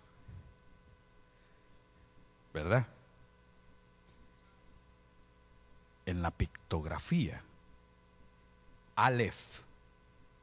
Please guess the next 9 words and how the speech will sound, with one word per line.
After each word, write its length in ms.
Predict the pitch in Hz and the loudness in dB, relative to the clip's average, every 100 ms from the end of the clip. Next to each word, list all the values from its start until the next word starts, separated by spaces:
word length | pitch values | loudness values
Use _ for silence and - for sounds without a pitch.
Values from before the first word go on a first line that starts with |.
| - - - - - - - - - - 85 | -20 -20 -20 -20 -20 -20 -20 -20 -20 -20 0
Bet, 400 | 104 - - - - - - - - - - - - - - | 4 4 0 -10 -12 -20 -20 -20 -20 -20 -20 -20 -20 -20 -18
las 120 | - | -6
dos 160 | 92 107 | -2 -2
primeras 440 | 110 110 110 95 | -2 -2 0 0
letras 720 | 110 117 - 117 - - - - - - | 0 0 -2 -6 -6 -10 -16 -20 -20 -10
del 140 | 92 90 | -4 -4
alfabeto 680 | 90 90 87 107 - 104 85 - - | -4 -4 -2 -2 -4 -8 -8 -16 -16
hebreo. 400 | - 87 127 143 - - - - - - - - - - - | -10 -4 -2 -2 -6 -18 -20 -20 -20 -20 -20 -20 -20 -20 -6
Aleph, 380 | - 107 123 131 | 0 2 2 -2